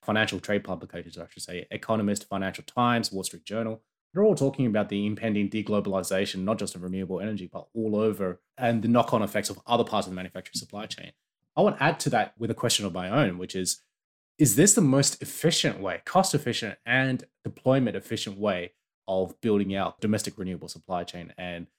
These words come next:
deployment of renewable energy? Uh, certainly, any economist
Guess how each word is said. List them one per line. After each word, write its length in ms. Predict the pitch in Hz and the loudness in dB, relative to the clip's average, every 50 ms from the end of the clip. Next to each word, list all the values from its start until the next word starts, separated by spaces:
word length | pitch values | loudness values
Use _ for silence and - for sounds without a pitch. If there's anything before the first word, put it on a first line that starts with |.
| _ _ _ _ - | _ _ _ _ -8
deployment 560 | - - - - - 110 101 95 92 90 80 | -6 -6 -6 -4 -2 0 0 0 0 -2 -4
of 120 | 87 - | -8 -10
renewable 440 | - 87 85 85 87 85 78 87 - - | -10 -10 -10 -8 -10 -10 -12 -12 -12 -8
energy? 420 | 101 113 104 - - - - - _ - | -8 -6 -6 -8 -10 -16 -20 -20 _ -12
Uh, 100 | 98 98 | -10 -6
certainly, 640 | 90 - - - - 165 170 156 123 104 98 - _ - | -2 0 0 2 2 4 4 4 4 2 2 -2 _ 4
any 200 | 151 151 151 127 | 6 6 6 6
economist 680 | 110 - - 117 117 117 104 90 87 87 - - - | 4 2 2 2 2 2 2 -2 -4 -4 -4 -4 -4